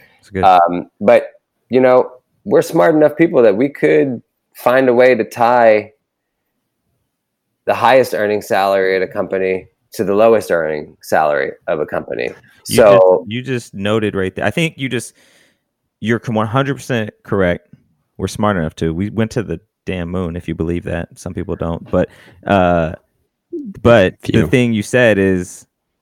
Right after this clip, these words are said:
Speaker 1: if you wanted to, if
Speaker 2: We don't
Speaker 1: you
Speaker 2: want to.
Speaker 1: wanted to.
Speaker 2: No, we don't want to. And that goes,
Speaker 3: And
Speaker 2: that
Speaker 3: here's
Speaker 2: goes
Speaker 3: the
Speaker 2: back
Speaker 3: thing,
Speaker 2: to,
Speaker 3: too.
Speaker 2: but that goes back to the, the idea that for capitalism to work as a system,
Speaker 1: It
Speaker 2: you
Speaker 1: needs
Speaker 2: have to have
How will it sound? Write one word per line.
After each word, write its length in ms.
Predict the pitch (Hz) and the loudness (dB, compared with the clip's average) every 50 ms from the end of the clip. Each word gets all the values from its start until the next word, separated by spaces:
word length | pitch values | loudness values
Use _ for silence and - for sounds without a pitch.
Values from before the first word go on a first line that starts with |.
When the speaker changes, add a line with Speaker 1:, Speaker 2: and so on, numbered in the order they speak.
| _ _ _ _ _ _ _ | _ _ _ _ _ _ _
Speaker 1:
if 160 | - 98 - - | -12 -12 -10 -10
you 140 | 98 92 | -10 -10
wanted 400 | 90 95 95 101 101 90 82 85 | -8 -6 -4 -4 -2 -4 -6 -8
to, 180 | - - - - - | -8 -12 -10 -10 -6
if 100 | - - | 0 2
Speaker 2:
We 80 | 151 | 4
don't 120 | 170 160 151 | 6 6 6
Speaker 1:
you 40 | 160 | 6
Speaker 2:
want 120 | 175 - | 4 2
to. 60 | - - | 0 -2
Speaker 1:
wanted 280 | 214 107 95 87 78 - | -2 -2 -2 -4 -6 -6
to. 100 | - - | -4 0
Speaker 2:
No, 200 | 233 262 262 196 | 2 4 4 4
we 120 | 131 127 | 4 4
don't 120 | 120 113 104 | 2 2 0
want 160 | 98 95 - | -2 -4 -6
to. 200 | - 87 80 76 - - | -6 -6 -6 -6 -8 -4
And 140 | - 135 139 | -4 0 0
that 80 | 147 147 - - | 0 0 2 2
goes, 80 | 151 151 | 2 4
Speaker 3:
And 100 | 170 180 | 6 6
Speaker 2:
that 120 | 185 170 - | 4 6 6
Speaker 3:
here's 160 | 247 294 330 | 4 6 6
Speaker 2:
goes 120 | - 123 - | 4 4 4
Speaker 3:
the 80 | 196 160 | 2 4
Speaker 2:
back 160 | 120 123 127 | 4 4 4
Speaker 3:
thing, 280 | 208 254 285 127 110 104 - | 4 4 4 2 2 2 2
Speaker 2:
to, 100 | 131 131 | 2 4
Speaker 3:
too. 180 | 131 135 151 107 | 6 6 6 4
Speaker 2:
but 100 | 131 127 | 4 4
that 160 | 139 139 139 | 2 2 4
goes 160 | - 156 147 | 2 0 2
back 400 | 113 - 123 120 120 113 - _ _ - - | 2 2 2 2 2 -2 -4 _ _ -14 -6
to 260 | 120 127 123 120 120 120 | -2 0 0 2 0 0
the, 460 | 104 104 113 110 110 110 113 107 92 - _ _ _ _ - | 0 2 4 6 8 8 6 4 2 -2 _ _ _ _ -4
the 120 | 117 - | -2 0
idea 420 | 101 110 110 113 110 110 107 104 104 | 0 0 0 2 0 0 0 0 0
that 200 | 101 104 101 - - _ _ _ _ _ | 0 0 0 -2 -4 _ _ _ _ _
for 200 | - - 113 101 | -2 -2 -2 -2
capitalism 800 | - - - - 107 95 92 - 113 113 110 110 107 101 107 113 110 | -2 -8 -10 -2 -2 -2 0 2 0 2 2 2 0 0 0 -4 -2
to 160 | 107 120 117 | -2 -2 -2
work 360 | 107 87 85 82 87 - - - _ _ _ | 0 0 -2 -2 -4 -6 -8 -20 _ _ _
as 300 | - 90 87 87 90 - | -2 -2 0 0 -2 -2
a 80 | 107 107 | -2 -4
system, 680 | 107 - - 110 95 - - - 71 69 76 107 107 - _ _ _ _ _ | -4 -4 -4 -4 -4 -4 -6 -6 -4 -4 -4 -6 -8 -12 _ _ _ _ _
Speaker 1:
It 120 | - 90 | -8 -2
Speaker 2:
you 140 | 95 104 117 117 | 0 2 2 2
Speaker 1:
needs 100 | 113 - | 0 -4
Speaker 2:
have 460 | - - - 113 104 104 98 - - | -6 -4 -2 0 2 2 0 -2 0
to 140 | - 120 117 | 0 2 2
have 420 | 117 117 107 95 92 92 92 95 | 2 0 2 2 2 0 -2 -8